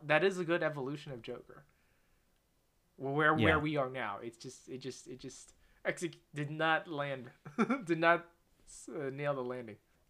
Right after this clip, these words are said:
Speaker 1: But, like, I feel like, I feel like we're running out of guys to play <laughs> Joker now. <laughs> I don't know why, I don't know who, who, who could pull it off anymore.
Speaker 2: Y-, yeah, who's the next, uh, next person who it'll be a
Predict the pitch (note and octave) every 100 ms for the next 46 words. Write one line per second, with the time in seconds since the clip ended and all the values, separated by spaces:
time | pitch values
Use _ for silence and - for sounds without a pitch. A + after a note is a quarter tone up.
0 | _ A3+ A3 A3 A3 F#3+ C4+ C4+ A3 G3+
1 | F#3+ A#3+ A3+ F#3+ F#3+ G3 F#3 E3+ D#3+ E3
2 | E3+ D#3 F#3 D#3+ - A#3+ A#3+ C#4 C#4 -
3 | G#4 F#4+ F#4+ F#4+ F#4+ - - - C4+ -
4 | D#3+ G3+ G3+ G#3 G3 F3 - D#3 F3+ G3+
5 | G3 F3+ - F#3+ - F3+ D#3 F#3+ E3+ F3
6 | D#3 D3+ D3 A#2 A2 A#2 C#3 _ _ A#2+
7 | A#2 _ _ - A#2+ G#2+ G2 A2+ A2+ -
8 | G#2 G2+ G2 - - G2 F2+ F2 F2+ G#2
9 | - - _ _ C4 A2+ G#2+ - - G#2
10 | - G2 F#2+ F#2+ F2+ F#2+ F2+ G2 F2+ F2